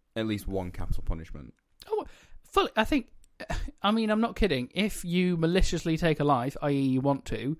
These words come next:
Speaker 1: Mm.
Speaker 2: your life should be taken. Why the hell are we all paying taxes to keep you happy, you comfortable in prison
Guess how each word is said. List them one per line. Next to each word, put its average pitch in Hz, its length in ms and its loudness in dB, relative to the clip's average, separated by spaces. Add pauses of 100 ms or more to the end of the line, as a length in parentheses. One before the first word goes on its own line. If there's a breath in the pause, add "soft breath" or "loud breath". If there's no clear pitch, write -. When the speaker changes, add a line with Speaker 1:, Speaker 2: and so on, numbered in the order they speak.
Speaker 1:
Mm. 98 340 -6
Speaker 2:
your 139 200 0
life 151 180 4
should 151 140 -4
be 139 40 -2
taken. 151 400 -2 (520)
Why 175 200 6
the 165 100 2
hell 160 220 4
are 151 40 4
we 165 180 2
all 156 160 4
paying 151 320 4
taxes - 400 -2
to 143 100 -8
keep 147 240 -4
you 151 280 0
happy, 139 340 -2
you 156 200 -4
comfortable 143 540 -2
in 139 200 -2
prison 143 460 -2